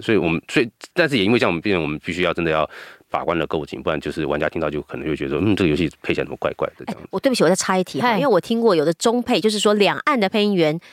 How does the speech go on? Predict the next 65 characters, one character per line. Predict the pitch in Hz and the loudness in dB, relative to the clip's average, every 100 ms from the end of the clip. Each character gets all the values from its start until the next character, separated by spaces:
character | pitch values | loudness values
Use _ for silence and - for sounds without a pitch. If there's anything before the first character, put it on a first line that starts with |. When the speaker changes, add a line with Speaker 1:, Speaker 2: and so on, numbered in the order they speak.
| - _ | -20 _
Speaker 2:
大 | 370 311 | 0 2
陆 | 262 202 | 4 4
的 | |
这 | 180 190 | 2 0
个 | 196 | 0
配 | - 233 | 2 2
音 | |
员 | 185 | 2
情 | 170 - | 2 0
绪 | 170 | 2
反 | 226 127 | 2 0
而 | 139 | -2
更 | - 180 | -2 -2
满。 | 156 151 - _ - | 0 -2 -2 _ -4
Speaker 1:
嗯。 | 98 67 - | -4 -4 -4
Speaker 2:
那 | 302 | -2
可 | 320 | 0
能 | 190 | 0
是 | 254 | 0
表 | - | 0
现 | 202 | 2
在 | 220 190 | 2 2
戏 | - 226 | 2 0
剧 | 160 202 | 0 2
啦， | 143 90 - | 2 2 2
但 | 285 | 0
是 | 285 240 - - - | 2 0 -2 -12 -6
有 | - 226 | 2 4
的 | 359 | 4
时 | 269 | 4
候 | 277 | 4
你 | |
会 | 202 | 4
发 | 247 269 | 2 2
现 | 240 | 2
大 | 285 | 2
陆 | 247 | 2
那 | 240 | 4
种 | 226 | 2
演 | 214 220 143 | 2 2 2
的 | 175 | 0
方 | 208 226 | 0 0
式 | 196 | -2
比 | 131 | -4
较 | 160 160 | -6 -4
多。 | - 165 160 156 | -2 -2 -2 -2
Speaker 1:
嗯， | 87 85 76 | -2 -2 -2
嗯， | |
嗯。 | 71 | -4
Speaker 2:
那 | 302 | 0
这 | 381 | 2
样 | |
子 | 262 | 2
的 | |
话， | 233 | 0
配 | 254 262 | 0 0
电 | 285 240 | 2 2
玩 | 185 | 2
会 | 226 | 2
不 | |
会 | 208 | 0
更 | - 208 175 147 - - _ _ _ _ - | 0 0 -2 -6 -10 -16 _ _ _ _ 0
over | 175 196 202 147 | 2 4 4 0
掉 | - 156 73 | -2 -4 -6
了？ | - | -12